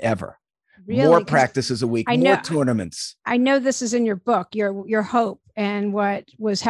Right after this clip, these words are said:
Speaker 2: happening,
Speaker 1: my fear
Speaker 2: so
Speaker 1: has been realized.
Speaker 2: Oh, no. <laughs> Okay.
Speaker 1: So, I mean, you know, back to a million practices a week. In high school, usually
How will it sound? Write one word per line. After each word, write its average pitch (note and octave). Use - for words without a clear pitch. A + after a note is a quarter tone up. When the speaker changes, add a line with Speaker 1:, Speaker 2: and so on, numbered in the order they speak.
Speaker 2:
happening, G3
Speaker 1:
my -
fear F3
Speaker 2:
so A#2+
Speaker 1:
has A#2+
been B2
realized. A2
Speaker 2:
Oh, B3+
no. B3
<laughs> A3
Okay. B3
Speaker 1:
So, B2
I C#3+
mean, C#3+
you D#3+
know, D3+
back C#3+
to D3+
a -
million D3+
practices A#2+
a A2
week. G2
In C#3
high F3+
school, A#2+
usually C#3+